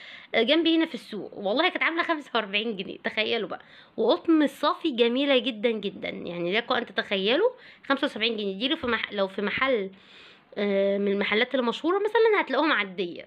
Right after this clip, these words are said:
جميله جدًا جدًا، وعامله خمسة وسبعين، خمسة وأربعين جنيه، ومش بتاعتها طريه جدًا. هي طلعت قصيره مش صغيره، طلعت قصيره شويه، بس قشطه شغاله كده كده في البيت يعني.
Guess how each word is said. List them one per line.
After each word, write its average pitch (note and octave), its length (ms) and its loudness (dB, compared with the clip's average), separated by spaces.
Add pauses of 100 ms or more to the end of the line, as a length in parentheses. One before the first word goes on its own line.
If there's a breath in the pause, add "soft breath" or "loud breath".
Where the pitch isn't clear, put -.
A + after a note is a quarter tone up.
جميله C4+ 420 2
جدًا C4+ 260 2
جدًا، B3 320 0
وعامله C4 200 0
خمسة C#4 240 -4
وسبعين، A#3 400 -2 (120)
خمسة C#4 320 -2
وأربعين B3 320 0
جنيه، D4+ 240 -2 (360 loud breath)
ومش B3+ 200 -2
بتاعتها B3 340 0
طريه A#3 340 2
جدًا. F#3 400 -6 (420 loud breath)
هي G#3+ 80 -2
طلعت D4+ 340 0
قصيره A#3+ 500 2
مش G#3+ 160 -6
صغيره، G#3 480 0
طلعت C4 240 0
قصيره A#3 340 2
شويه، E4+ 340 0
بس D#4+ 240 -4
قشطه E4 220 0
شغاله B3 400 0
كده B3+ 200 0
كده B3 140 -4
في A#3 120 -8
البيت F3+ 380 -8
يعني. - 180 -14